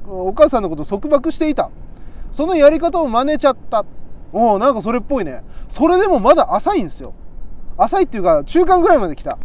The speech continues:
もう一段階あるんですよ。あ、もう二段階ぐらいあるよね。根っこの原因。それ何っていうと、例えばだけどね。例えばだけど、お父さんがそうやって束縛してたのを見てなったんだよね。じゃあお父さんはなぜ束縛したの？っ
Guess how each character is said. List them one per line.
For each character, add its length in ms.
も 260
う 40
一 220
段 220
階 180
あ 100
る 120
ん 60
で 60
す 120
よ。 180
あ、 80
も 140
う 40
二 280
段 180
階 180
ぐ 60
ら 120
い 40
あ 40
る 100
よ 60
ね。 220
根 140
っ 120
こ 100
の 120
原 180
因。 260
そ 120
れ 60
何 380
っ 40
て 160
い 60
う 100
と、 100
例 320
え 20
ば 120
だ 100
け 60
ど 80
ね。 160
例 280
え 20
ば 100
だ 120
け 120
ど、 280
お 120
父 320
さ 200
ん 180
が 400
そ 140
う 20
や 60
っ 20
て 100
束 260
縛 280
し 140
て 160
た 120
の 160
を 60
見 160
て 140
な 160
っ 40
た 180
ん 60
だ 60
よ 60
ね。 140
じ 80
ゃ 60
あ 40
お 160
父 220
さ 140
ん 60
は 80
な 140
ぜ 120
束 220
縛 220
し 100
た 100
の？ 60
っ 40